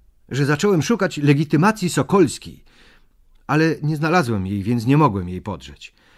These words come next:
Naraz popatrzyła na mnie oczyma pełnymi łez – i znowu się rozpłakała i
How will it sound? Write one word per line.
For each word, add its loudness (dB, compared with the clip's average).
Naraz -4
popatrzyła -4
na -2
mnie 0
oczyma -2
pełnymi 0
łez – -4
i -8
znowu 2
się -4
rozpłakała -6
i -10